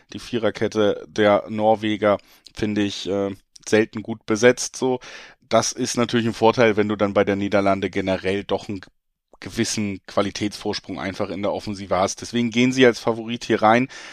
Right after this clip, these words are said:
Interessanterweise aber auch nicht als deutlicher Favorit. Eins achter Quoten auf die Niederlande.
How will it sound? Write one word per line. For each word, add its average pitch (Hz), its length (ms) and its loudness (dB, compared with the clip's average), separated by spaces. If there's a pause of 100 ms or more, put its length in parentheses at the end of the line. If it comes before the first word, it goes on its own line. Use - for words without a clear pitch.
(160)
Interessanterweise 120 960 6
aber 104 280 2
auch 113 260 2
nicht 117 260 -2
als - 360 -4
deutlicher 135 580 4
Favorit. 135 560 0
Eins 101 260 0
achter - 340 0
Quoten 127 420 -6
auf 110 160 0
die 113 140 -4
Niederlande. 135 640 6